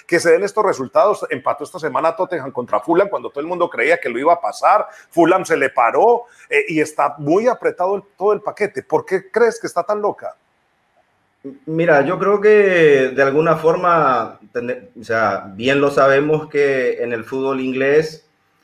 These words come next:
Speaker 2: cualquiera le puede ganar a cualquiera. O sea, eh, es muy competitivo, es tan competitivo que el último le puede ganar al segundo, al, al, al primero, puedes tener una noche fantástica, como que el otro día tuvo,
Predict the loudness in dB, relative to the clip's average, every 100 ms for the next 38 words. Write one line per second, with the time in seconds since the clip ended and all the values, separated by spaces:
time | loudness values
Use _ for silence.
0 | _ -4 -4 -2 -2 0 0 -2 0 2
1 | 2 0 -4 -2 0 0 0 -2 -2 -2
2 | -2 -4 -10 _ -4 0 2 2 2 0
3 | -2 -6 -6 -4 -4 -4 -4 -4 -4 -6
4 | -8 -4 -4 -4 -4 -6 -8 -8 -6 -4
5 | -4 -6 -4 -4 -4 -6 -8 -10 -6 -2
6 | 0 2 2 2 -2 -8 _ -2 0 2
7 | 0 0 -2 0 0 2 4 4 4 4
8 | 2 -2 -4 -6 -2 -2 0 0 -2 -8
9 | _ -6 -2 -2 -4 -6 -2 0 2 2
10 | 0 2 0 0 -2 -4 -6 -6 -8 -6
11 | -6 -6 -8 -6 -6 0 -2 -2 -4 -2
12 | -2 -8 -8 -6 -4 -2 -2 -2 -2 -4
13 | -2 0 0